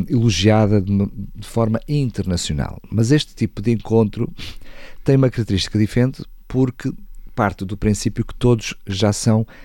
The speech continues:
cristãos, enquanto o diálogo interreligioso abrange, portanto, todas as religiões que têm assento no nosso país. Este encontro é um pouquinho diferente, mas tem aqui uma curiosidade que muitas vezes é difícil de ser entendida, que é,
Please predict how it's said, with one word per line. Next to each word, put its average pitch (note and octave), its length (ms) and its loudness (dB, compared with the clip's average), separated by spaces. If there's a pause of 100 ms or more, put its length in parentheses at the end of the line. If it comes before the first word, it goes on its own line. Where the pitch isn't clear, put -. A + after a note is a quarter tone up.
(220)
cristãos, G#2+ 760 2
enquanto F2+ 560 2
o - 80 -4
diálogo F#2 340 2
interreligioso F2+ 800 4 (340)
abrange, G2+ 540 4
portanto, - 360 -2 (120)
todas G2+ 320 2
as F2 140 -2
religiões F2 600 4
que - 160 -8
têm E2+ 300 4
assento E2+ 420 0
no E2+ 60 2
nosso E2 240 2
país. - 360 -2 (520)
Este C#3+ 240 4
encontro A#2+ 320 2
é A2 40 6
um F#2 40 -2
pouquinho D#2 420 0
diferente, B2 560 2 (280)
mas - 180 4
tem D#3+ 120 4
aqui C#3+ 160 0
uma B2 140 4
curiosidade A#2+ 500 4
que - 120 -2
muitas C3 340 4
vezes G#2 380 4
é G#2 60 6
difícil G2+ 420 0
de - 60 -6
ser E2+ 160 0
entendida, G#2+ 600 2
que G#2+ 340 0
é, D#2 100 4